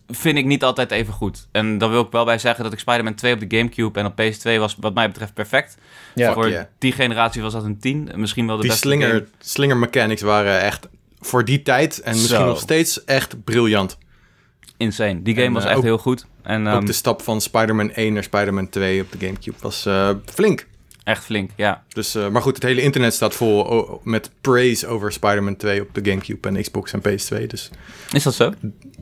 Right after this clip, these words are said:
Speaker 3: Ja, volgens mij wel. Is, volgens mij is die wel algemeen, eh, staat die algemeen bekend als... Nou ja, tot de Spider-Man games voor P S vier als de beste Spider-Man game.
Speaker 1: Hmm, oké,
Speaker 3: In ieder
Speaker 1: nou,
Speaker 3: geval,
Speaker 1: goed.
Speaker 3: zo heb ik het altijd gezien.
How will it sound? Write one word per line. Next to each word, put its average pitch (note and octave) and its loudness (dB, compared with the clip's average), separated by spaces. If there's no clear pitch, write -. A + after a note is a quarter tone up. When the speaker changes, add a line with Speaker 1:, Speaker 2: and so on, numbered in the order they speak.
Speaker 3:
Ja, F3+ 0
volgens C3+ -2
mij D#3 2
wel. C#3 2
Is, A2 -6
volgens C3+ 2
mij C#3+ 6
is C#3 0
die C3 0
wel A#2 4
algemeen, A#2 2
eh, G#2+ 0
staat A#2 -2
die A2 -2
algemeen G#2 -4
bekend G2+ -6
als... - -8
Nou E2+ 0
ja, D2+ -4
tot B2+ 2
de A2 0
Spider-Man A2+ 0
games G#2+ 0
voor G#2 -6
P - -4
S G2 -4
vier C#3+ -2
als A#2+ -6
de A#2 -4
beste A2+ -2
Spider-Man G2+ 0
game. F2+ -4
Speaker 1:
Hmm, B2 -2
oké, C3 -6
Speaker 3:
In - 0
ieder A#2+ 0
Speaker 1:
nou, B2+ 0
Speaker 3:
geval, G#2+ 2
Speaker 1:
goed. A#2+ 2
Speaker 3:
zo A2+ 4
heb A#2+ 2
ik - -2
het G2+ -2
altijd G2 0
gezien. - -12